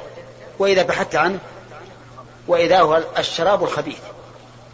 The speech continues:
<clears throat> المدمر للروح والعقل". لكن يسمون هذا من أجل التمويه والتزويق، وكما أن الألفاظ تزخرف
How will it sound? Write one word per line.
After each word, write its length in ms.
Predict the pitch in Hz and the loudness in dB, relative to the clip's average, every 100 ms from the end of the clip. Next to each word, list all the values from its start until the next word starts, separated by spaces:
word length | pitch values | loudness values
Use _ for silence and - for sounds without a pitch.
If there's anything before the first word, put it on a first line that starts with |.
| - - - 147 | -20 -20 -2 2
<clears throat> 340 | - - - | 4 2 -2
المدمر 520 | 170 170 190 185 165 | 0 2 2 2 0
للروح 500 | 135 151 156 190 - | 0 0 2 2 2
والعقل". 400 | 185 156 170 - - - - - - - - - - - - - - - | 0 0 0 -2 -16 -18 -20 -20 -20 -20 -20 -20 -20 -20 -20 -20 -20 -6
لكن 420 | 147 165 165 175 196 - - - - - - | 0 2 2 -4 -6 -10 -18 -20 -20 -20 -10
يسمون 420 | 147 156 165 165 | -6 -4 0 0
هذا 340 | 151 160 160 151 | 2 2 2 0
من 140 | 139 | 0
أجل 360 | 143 156 170 165 - - - - - - - | -2 0 -2 -4 -14 -20 -20 -20 -20 -16 -14
التمويه 640 | 143 - 156 156 160 143 - - - - - - - - - - - - | -14 -8 -4 2 4 2 -2 -18 -20 -20 -20 -20 -20 -20 -20 -20 -16 -12
والتزويق، 640 | 131 - 139 139 147 - - - - - - - - - - - - - 160 | -12 -8 -6 -4 -4 -4 -12 -20 -20 -20 -20 -20 -20 -20 -20 -20 -20 -12 -4
وكما 420 | 151 156 170 165 | -2 0 2 2
أن 120 | 160 | 2
الألفاظ 500 | 160 156 151 170 160 - - | 2 2 2 4 4 0 -6
تزخرف 540 | 143 160 - 185 202 | -2 -2 0 -2 -2